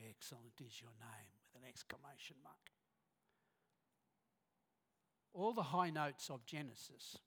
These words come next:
I'm coming to the application now, right? You know what happens to the application? It's not long to the end. You start thinking, "Ah, yes, morning tea is coming."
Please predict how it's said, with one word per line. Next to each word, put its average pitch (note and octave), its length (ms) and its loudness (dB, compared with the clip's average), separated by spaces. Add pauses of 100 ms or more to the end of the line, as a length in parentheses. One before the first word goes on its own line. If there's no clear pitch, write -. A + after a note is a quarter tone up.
(260)
I'm C#3+ 40 -4
coming G3 220 8
to D3+ 80 -2
the C#3 80 0
application C#3 640 -2 (100)
now, A#2+ 220 -16 (460)
right? D3+ 160 -16 (840)
You C#3 80 -2
know C#3+ 80 2
what C#3 140 6
happens D3 240 2
to C#3+ 40 -4
the C3+ 100 2
application? C#3+ 520 0
It's F3+ 160 -8
not C#3+ 180 0
long D3 380 0 (280)
to C3+ 100 -10
the A#2+ 180 -10
end. A2 240 -10 (800)
You - 80 -16
start B2+ 340 -6
thinking, A#2+ 320 -14
"Ah, B2 300 -10
yes, A#2+ 480 -6
morning A#2+ 360 -10
tea A#2+ 440 -6
is A#2 100 -12
coming." A2+ 520 -8